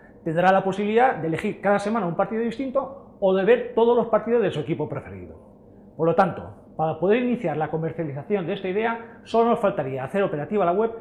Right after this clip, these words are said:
y comprar los equipos de grabación. Para el desarrollo del servicio de análisis táctico ya existe un acuerdo con otros dos socios estratégicos,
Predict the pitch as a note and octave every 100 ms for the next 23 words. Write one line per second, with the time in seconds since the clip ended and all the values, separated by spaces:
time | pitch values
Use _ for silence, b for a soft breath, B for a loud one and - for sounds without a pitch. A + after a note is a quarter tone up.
0 | - - D3 C#3+ E3+ F#3 E3 C3+ D3 B2+
1 | G2 F2 F#2 - - - - - - -
2 | - - - - - - - - E3+ F#3
3 | F#3+ F#3 C4+ C#4 A3 A3+ G3 E3+ G3+ G3
4 | F#3+ A3+ A3 G#3+ A3+ A3+ - - - D3
5 | G#3 B3 - G#3+ G#3+ - G3+ F3 G#3+ A3
6 | A#3+ - D#3+ F#3 G3 G3 - G3 F#3+ D#3
7 | C#3+ F#3 C#3+ G#2+ F#2 F#2+